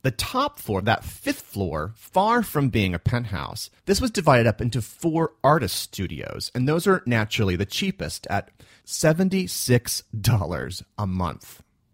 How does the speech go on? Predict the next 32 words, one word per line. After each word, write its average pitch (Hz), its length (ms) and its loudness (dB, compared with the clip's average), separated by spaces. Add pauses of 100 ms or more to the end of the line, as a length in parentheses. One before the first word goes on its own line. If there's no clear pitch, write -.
(180)
Given 240 240 2
Hunt's 202 320 2
reputation 95 640 0
and 98 120 2
that 104 140 0
Stuyvesant 135 640 2
name, 107 220 2
of 90 120 -6
course, - 420 -8 (120)
people 269 320 -2
of 247 140 -2
means 120 320 2
promptly 107 540 -4
perked - 400 -4
up 160 160 0
their 139 160 4
ears 110 320 2
at 87 80 -10
this 101 120 -4
fascinating 92 800 2
new 80 140 -4
structure. - 640 -6 (180)
But 208 120 -2
if 208 60 -6
you're 247 80 0
gonna 277 120 2
drop 208 320 2
some 135 160 2
serious 185 680 4
coin 123 340 2
here, 107 200 2
like 101 280 0